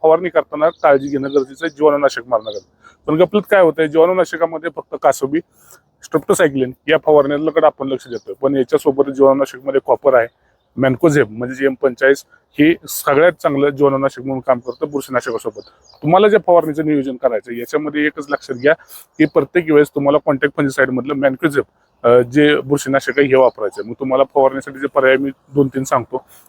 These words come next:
याच्यामध्ये पहिलं आहे संचार फोर्टी अधिक एम पंचेचाळीस किंवा Izuki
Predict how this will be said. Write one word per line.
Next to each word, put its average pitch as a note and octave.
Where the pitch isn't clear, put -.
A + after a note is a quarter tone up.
याच्यामध्ये C3+
पहिलं C#3
आहे C#3
संचार C3+
फोर्टी C3
अधिक C3
एम C3+
पंचेचाळीस C3
किंवा C#3
Izuki C3+